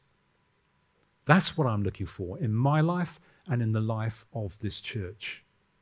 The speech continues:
So that even then we've, when we've got covid, all these chairs are full. That God's name is lifted up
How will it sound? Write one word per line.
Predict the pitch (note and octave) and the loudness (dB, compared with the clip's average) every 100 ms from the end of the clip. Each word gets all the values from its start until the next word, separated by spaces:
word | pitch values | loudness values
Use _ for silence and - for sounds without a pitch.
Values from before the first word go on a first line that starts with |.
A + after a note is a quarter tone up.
| _ _ _ _ _ _ _ _ - | _ _ _ _ _ _ _ _ -4
So | - C#3 | 4 6
that | C#3 C3+ C#3+ - _ _ | 6 2 0 -14 _ _
even | F#3 D#3 D#3+ | 2 4 4
then | D#3+ | 2
we've, | D#3 D3+ - | 2 0 0
when | E3+ D3 | 0 2
we've | C3+ | 4
got | F3 E3 - | 4 2 2
covid, | A#2+ G2 G2 - | 2 2 0 2
all | E3+ | 4
these | E3 A#2 | 4 2
chairs | - G#2+ F2+ F2 | -2 -2 -2 -4
are | |
full. | - D#2 D2+ _ _ _ _ _ _ _ _ _ _ _ _ _ _ _ _ _ | -10 -12 -14 _ _ _ _ _ _ _ _ _ _ _ _ _ _ _ _ _
That | - - | -4 2
God's | - E3 D#3+ | 6 8 8
name | D3+ C3+ A#2+ | 4 4 4
is | A2 B2 | 0 2
lifted | B2+ D#3 - D3+ | 4 4 4 2
up | C#3 C#3+ | 4 0